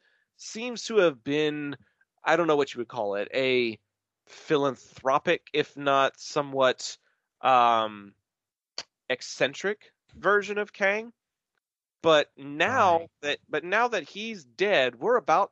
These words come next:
Speaker 1: to be getting Kang the Conqueror. You know, we're, we're going, we're going from a, a benevolent King Kang, whatever you wanna call him, King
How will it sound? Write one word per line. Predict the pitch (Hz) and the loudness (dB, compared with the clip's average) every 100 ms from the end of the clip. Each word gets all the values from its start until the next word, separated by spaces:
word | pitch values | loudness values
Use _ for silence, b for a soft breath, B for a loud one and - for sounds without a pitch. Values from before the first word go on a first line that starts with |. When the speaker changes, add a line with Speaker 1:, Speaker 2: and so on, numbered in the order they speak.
| _ | _
Speaker 1:
to | - | -14
be | 131 143 | -12 -12
getting | 127 139 135 123 120 | -6 -2 0 -2 -8
Kang | - - 147 123 117 | -10 -4 -2 -2 -8
the | 101 | -14
Conqueror. | - - 117 - 80 52 _ _ _ _ _ _ _ _ | -8 -4 -4 -6 -18 -20 _ _ _ _ _ _ _ _
You | 120 113 | -10 -2
know, | 117 120 131 _ _ _ _ - | 0 0 -4 _ _ _ _ 0
we're, | 165 196 | 0 0
we're | 143 190 233 | 0 2 2
going, | 196 196 190 170 156 _ _ _ _ | 0 -2 -2 -4 -8 _ _ _ _
we're | 170 233 | 0 2
going | 226 208 185 | 2 0 -2
from | - 170 147 | -2 0 2
a, | 127 117 | 0 -2
a | 120 117 110 | -2 -2 -4
benevolent | 113 123 117 151 190 233 214 - - _ - | -4 -6 0 0 2 0 -2 -10 -20 _ -8
King | 208 214 226 233 233 _ _ _ _ _ _ - | -2 -2 -2 -8 -16 _ _ _ _ _ _ -6
Kang, | 170 180 202 214 208 _ _ - | -2 0 -2 -10 -18 _ _ -14
whatever | 123 127 143 | -8 -8 -8
you | 160 | -8
wanna | 165 | -8
call | 156 160 | -6 -8
him, | 143 | -8
King | - 139 | -10 -10